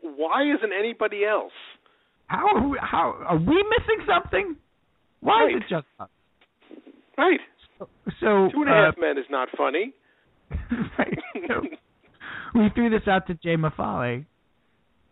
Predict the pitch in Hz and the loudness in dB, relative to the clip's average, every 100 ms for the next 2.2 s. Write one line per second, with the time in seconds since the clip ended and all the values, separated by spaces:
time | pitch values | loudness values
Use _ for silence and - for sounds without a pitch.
0 | _ 160 151 143 139 196 185 - 226 202 | _ -4 -2 -2 -2 0 0 2 0 2
1 | 190 180 196 208 214 - 220 220 226 226 | 2 2 0 0 -2 -2 -4 -4 -8 -6
2 | 254 240 | -8 -10